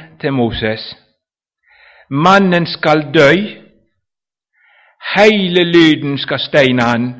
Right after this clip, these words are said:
utenfor leiren.» Så førte hele lyden han utenfor leiren og steina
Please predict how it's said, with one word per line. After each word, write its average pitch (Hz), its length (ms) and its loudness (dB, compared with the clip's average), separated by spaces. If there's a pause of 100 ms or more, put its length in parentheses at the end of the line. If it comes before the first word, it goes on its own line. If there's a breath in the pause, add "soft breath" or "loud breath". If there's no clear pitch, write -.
(140)
utenfor 127 480 -6
leiren.» 113 340 -2 (2500 soft breath)
Så 170 160 2 (100)
førte 170 380 2
hele 165 320 0
lyden 156 400 0
han 147 140 -2
utenfor 139 460 -4
leiren 127 420 0
og 120 80 -4
steina 135 440 0